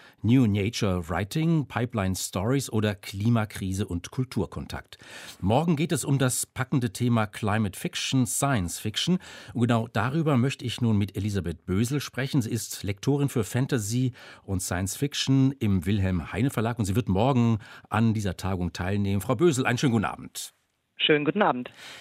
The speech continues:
Speaker 1: Sie kennen die Fantasien und Visionen von vielen, vielen Science-Fiction-Autorinnen und Autoren. Wie wichtig ist denn in dieser Literatur überhaupt das Thema Klimawandel?
Speaker 2: Das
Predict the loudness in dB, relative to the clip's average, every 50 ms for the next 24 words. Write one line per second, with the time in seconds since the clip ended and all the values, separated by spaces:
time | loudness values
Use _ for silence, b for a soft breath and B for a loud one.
0 | B B B -2 0 2 4 4 4 2 2 2 0 2 2 2 0 0 0 2
1 | 2 2 4 2 2 2 4 4 4 4 4 2 2 0 0 0 0 2 4 2
2 | 2 2 0 -2 0 2 2 2 2 0 0 -2 -2 -2 -4 -4 -4 -4 -2 -2
3 | -2 -2 -2 -4 -2 0 0 2 2 2 2 2 2 2 2 0 -2 -2 -2 -4
4 | -4 -4 -4 -4 -2 0 0 0 2 2 0 0 B B B B B B B B
5 | B B B 2 4 4 4 2 2 0 -4 -2 -2 -2 -2 0 0 2 2 2
6 | 2 2 2 2 2 2 2 2 0 0 2 0 0 0 0 -2 0 -2 0 0
7 | 0 0 -2 -2 -2 -4 -4 -2 0 0 0 0 -2 -4 -4 -2 0 2 2 0
8 | 0 -2 -6 -8 -8 -8 -10 -14 _ _ _ _ _ -12 B B B B B B
9 | B B B B B B B B B _ -2 -2 -2